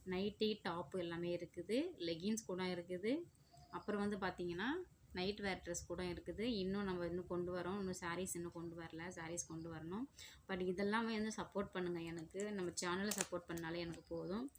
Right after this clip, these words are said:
அஹ் புதுசா பார்க்குறவங்க எல்லாருமே வந்து லைவ் சப்போர்ட் பண்ணுங்க, என்னோட வீடியோ சப்போர்ட் பண்ணுங்க, சப்ஸ்கிரைப் பண்ணி கொடுங்க. நீங்க வந்து நிறைய இடத்துல வந்து பார்த்தீங்கன்னா நைட்டி வாங்கியிருப்பீங்க, நிறைய பேர் நைட்டி போடுறாங்க. So,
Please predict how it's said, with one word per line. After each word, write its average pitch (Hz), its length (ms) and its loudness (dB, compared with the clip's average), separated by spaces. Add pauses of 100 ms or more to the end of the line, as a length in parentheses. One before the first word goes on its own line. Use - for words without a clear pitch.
(320)
அஹ் 185 160 -4
புதுசா 226 380 4
பார்க்குறவங்க 175 640 0
எல்லாருமே 175 440 0
வந்து 180 220 0
லைவ் 175 220 -2
சப்போர்ட் - 360 -4
பண்ணுங்க, 165 280 -4 (220)
என்னோட 170 320 -2
வீடியோ 190 260 0
சப்போர்ட் 165 360 -8
பண்ணுங்க, 160 260 -4 (180)
சப்ஸ்கிரைப் - 460 -8
பண்ணி 170 140 -6
கொடுங்க. 156 280 -8 (1700)
நீங்க 190 240 2
வந்து 190 220 2
நிறைய 185 300 4
இடத்துல 185 300 2
வந்து 170 180 0
பார்த்தீங்கன்னா 165 460 -2
நைட்டி 175 320 -2
வாங்கியிருப்பீங்க, 160 640 -4
நிறைய 175 400 0
பேர் 247 240 2
நைட்டி 180 220 0
போடுறாங்க. 156 500 -2
So, 170 160 -4